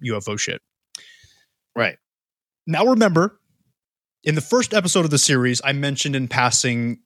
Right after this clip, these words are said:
Speaker 1: about Bender's mental health, and I said to keep that in mind, and this is why. Now, this comes into play while looking at this theory. Here is what we know of Albert, amongst other things, okay? He was obsessive compulsive.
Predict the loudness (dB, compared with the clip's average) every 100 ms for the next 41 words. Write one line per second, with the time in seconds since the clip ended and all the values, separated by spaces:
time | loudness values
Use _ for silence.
0 | -6 -2 0 0 -2 -2 0 0 0 -2
1 | -4 -8 -6 -4 0 -2 -4 -10 -8 -4
2 | -2 -2 -2 -2 -2 -2 0 0 0 -4
3 | -10 -8 0 0 0 0 -2 -2 -6 -18
4 | _ _ -20 -20 _ _ _ -14 -2 0
5 | 2 0 0 -2 0 2 4 4 0 -4
6 | _ _ _ -2 0 0 0 -2 -4 -4
7 | -2 2 2 0 -6 -18 _ _ _ _
8 | _ _ _ -2 -2 0 0 2 2 2
9 | 2 4 4 2 0 -4 -8 -8 -6 -2
10 | 0 -2 -8 -14 -20 _ _ -4 0 0
11 | 0 -2 0 0 2 0 0 -2 -4 -10
12 | -12 -12 -10 0 0 0 -6 _ _ _
13 | _ _ _ -8 -2 2 4 2 0 -6
14 | -2 -2 -2 -2 0 2 0 0 -4 -6